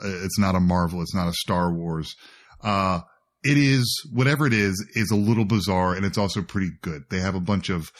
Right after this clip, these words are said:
cartoon shorts on there. They're doing the What If thing. Um, Earth to Ned is, if you haven't watched it, it is a delightful show with a, with a, with a, some puppets. They're actually, you know, they're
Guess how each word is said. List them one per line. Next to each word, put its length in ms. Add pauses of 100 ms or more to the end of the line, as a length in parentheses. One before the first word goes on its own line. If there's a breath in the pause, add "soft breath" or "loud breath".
(200 loud breath)
cartoon 500
shorts 600
on 220
there. 400 (360 loud breath)
They're 100
doing 160
the 80
What 240
If 140 (140)
thing. 420 (280 loud breath)
Um, 300
Earth 260
to 80
Ned 460 (140)
is, 320
if 140
you 100
haven't 460
watched 320
it, 160 (360 soft breath)
it 100
is 160
a 60
delightful 920
show 560 (360 soft breath)
with 180 (160)
a, 320 (140)
with 180
a, 100 (180)
with 140
a, 80 (340)
some 300
puppets. 440 (500)
They're 260
actually, 500
you 120
know, 220
they're 240